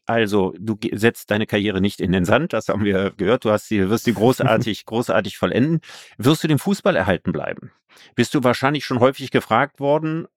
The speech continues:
aber ich hab's noch nicht gelesen. Also wirst du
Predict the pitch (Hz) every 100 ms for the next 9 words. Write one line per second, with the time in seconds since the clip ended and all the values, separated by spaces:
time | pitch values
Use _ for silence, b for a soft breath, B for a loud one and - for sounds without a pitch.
0 | _ 117 123 110 - 135 131 - 120 110
1 | 131 - 113 95 95 131 165 202 B B
2 | B B B - 101 104 98 131 - 131
3 | 120 117